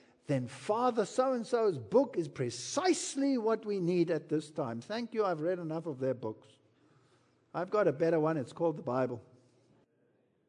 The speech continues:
And there are the Ten Commandments. Spiritual perspective is now part of the discussion on the environment. That's an interesting one to start off with, isn't it?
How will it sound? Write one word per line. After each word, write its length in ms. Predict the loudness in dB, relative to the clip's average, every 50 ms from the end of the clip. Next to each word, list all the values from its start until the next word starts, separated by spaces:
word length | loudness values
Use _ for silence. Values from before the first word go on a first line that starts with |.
| _ _ _ _ -20 -20 -20 -20 -16 -10
And 140 | -6 0 4
there 140 | 6 6 8
are 120 | 8 8
the 120 | 6 4 4
Ten 300 | 6 6 4 4 4 2
Commandments. 880 | 0 0 2 2 2 2 2 2 0 2 2 2 0 -2 -6 -10 -18 -20 -20 _ _ _ _ _ _ _ _ _ _ _ _ _ _ _ _ _ _ _ _ _ _ -16
Spiritual 760 | -12 -10 2 8 10 10 10 10 6 4 6 8 8 8 8
perspective 800 | 8 4 0 0 0 0 0 0 0 0 2 2 2 4 4 2
is 140 | -2 -2
now 200 | -2 0 0 0
part 440 | -2 -2 0 2 2 2 2 2 0
of 140 | -4 -4 -2
the 80 | -4 -4
discussion 680 | -2 -4 -6 -4 -2 0 0 0 0 -2 -6 -4 -2
on 160 | -2 -2 0
the 120 | 0 0 0
environment. 640 | 0 0 -2 -4 -4 -4 -4 -6 -10 -14 -16 -18 -20 _ _ -8
That's 240 | -6 -6 -6 -4 -4
an 140 | -2 -2 0
interesting 460 | -2 0 -2 -4 -4 -2 -2 -2 0
one 200 | 0 0 -2 -2
to 140 | -6 -10 -10
start 280 | -4 -2 -2 0 0
off 240 | 0 0 -2 -2 -4
with, 160 | -8 -6 -6
isn't 220 | -6 -6 -6 -6 -8
it? 160 | -8 -8